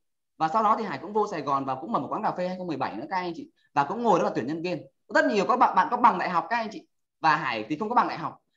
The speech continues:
và Hải ngồi Hải tuyển họ. Thế Hải mới nhận ra là rất là đúng, tức là mình, khi mình làm chủ một cái doanh nghiệp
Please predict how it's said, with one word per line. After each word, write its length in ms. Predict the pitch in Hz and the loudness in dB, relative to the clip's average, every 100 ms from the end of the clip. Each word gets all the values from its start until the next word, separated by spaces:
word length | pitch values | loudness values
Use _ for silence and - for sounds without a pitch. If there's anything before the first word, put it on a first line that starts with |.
| _ | _
và 80 | 151 | 0
Hải 140 | 143 | 0
ngồi 140 | 147 156 | 0 0
Hải 120 | 139 | 0
tuyển 200 | 160 113 | 0 -2
họ. 260 | 143 - - _ _ | -4 -8 -14 _ _
Thế 60 | 262 | -6
Hải 80 | 208 | -2
mới 80 | 208 | -2
nhận 200 | 220 196 | 0 2
ra 100 | 190 | 2
là 80 | |
rất 100 | 170 | 2
là 80 | 247 | 0
đúng, 320 | 160 147 220 - _ | 0 -2 -6 -14 _
tức 140 | 285 | 0
là 360 | 240 160 120 107 - | 2 0 -2 -6 -8
mình, 360 | 185 190 175 160 | -2 0 -2 -4
khi 100 | 247 | -4
mình 140 | 208 | -2
làm 140 | 170 151 | -2 0
chủ 120 | 170 | 0
một 80 | 135 147 | 0 -2
cái 80 | |
doanh 160 | 214 208 | -4 -4
nghiệp 160 | 175 | -4